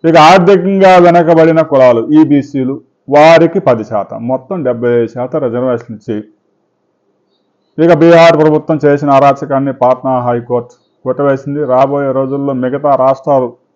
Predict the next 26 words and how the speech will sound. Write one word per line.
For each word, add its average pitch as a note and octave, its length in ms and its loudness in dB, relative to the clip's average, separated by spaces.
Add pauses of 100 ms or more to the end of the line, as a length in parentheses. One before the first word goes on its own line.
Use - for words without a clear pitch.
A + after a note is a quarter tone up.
(440)
ఇలా B2+ 260 0 (100)
చేయకుండా D#3+ 520 2 (440)
బీహార్ C#3+ 640 0
హైకోర్టు B2+ 500 -4
ఇచ్చిన A2+ 280 -8
తీర్పు D#3 460 0 (720)
సంచలనంగా C3+ 840 -4
మారింది. G#2 520 -8 (680)
రాబోయే E3 360 4
రోజుల్లో D#3 420 2
ఎలక్షన్ D3 320 -4
ముందు D3 320 -4
కులగన్నని C#3+ 580 -2
చెప్పేసి C#3 380 -4
వాడికి C3+ 340 0
వీడికి C#3 220 -4
రిజర్వేషన్లు C3 540 -2
ప్రకటించేసి B2+ 600 -6
ఎలక్షన్ C3 320 -4
అయిపోయిన B2+ 260 -4
తర్వాత B2 240 -4
పబ్బం B2+ 380 -4
గడుపుకొని A#2+ 440 -6
పోయే B2 300 -4
పరిస్థితులకు C3 640 -6
బ్రేక్ B2+ 380 -4